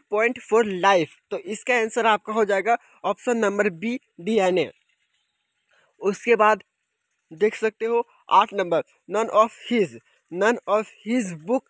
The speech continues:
dash read today।" तो इसका answer हो जाएगा option number ए, ईज हो जाएगा। उसके बाद चलिए nine number की तरफ चलते हैं।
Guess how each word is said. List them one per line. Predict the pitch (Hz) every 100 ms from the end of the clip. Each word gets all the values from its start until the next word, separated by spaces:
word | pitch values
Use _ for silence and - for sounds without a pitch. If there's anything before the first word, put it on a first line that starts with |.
| _ - 165
dash | 233 -
read | 190 247 - _ 202
today।" | 208 185 - _ _
तो | 202
इसका | 202 - 220
answer | 214 208 214
हो | 233
जाएगा | 202 202 233 - _ -
option | 196 - 226
number | 214 214 202
ए, | - 202 - _ 233
ईज | 220 156
हो | 151
जाएगा। | 123 127 147 156 - _ _ -
उसके | 180 - 214
बाद | 214 226
चलिए | 208 208
nine | 214 196 202
number | 202 202
की | 196
तरफ | 208 196 202
चलते | 196 190 220
हैं। | 233